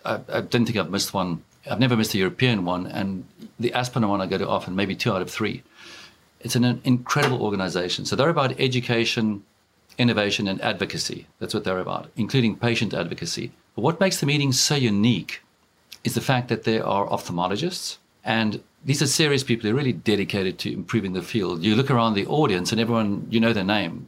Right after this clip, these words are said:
even if you mightn't have met them before. That's the one group. The second group is our manufacturing partners are there. The C E Os of companies are there, the C T Os, the C S Os, the inventors, the scientists are there. So that's tremendous.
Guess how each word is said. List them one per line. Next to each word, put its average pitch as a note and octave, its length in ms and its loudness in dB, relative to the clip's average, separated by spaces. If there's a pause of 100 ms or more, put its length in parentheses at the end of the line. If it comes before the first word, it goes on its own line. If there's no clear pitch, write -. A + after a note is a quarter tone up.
(120)
even A2+ 220 2
if - 240 -4
you A2 60 -2
mightn't G#2 320 -2
have E2 80 -8
met G#2+ 220 -2
them G#2+ 100 -2
before. - 360 -10 (440)
That's A2+ 180 0
the B2+ 60 6
one C3 240 4
group. F#2 240 0
The - 60 0
second C#3+ 320 2
group A#2+ 320 2 (160)
is A2 240 2 (320)
our G#2+ 80 4
manufacturing A#2 800 2
partners G2 540 -2
are E2+ 100 -4
there. F2 240 -6 (240)
The A2 80 0
C C#3 300 2
E B2+ 40 4
Os B2 220 4
of - 100 -2
companies B2+ 460 -2
are F#2 60 -2
there, F2+ 180 0
the F#2 100 -4
C - 420 0
T C#3 300 -2
Os, F2+ 400 -2
the G#2+ 60 0
C - 260 0
S - 220 2
Os, F2+ 340 -4
the A#2 160 2
inventors, A2+ 640 2
the G#2+ 80 -2
scientists C3 640 -2
are G2 40 2
there. F2+ 220 -4
So - 140 -2
that's - 420 -2
tremendous. B2 560 2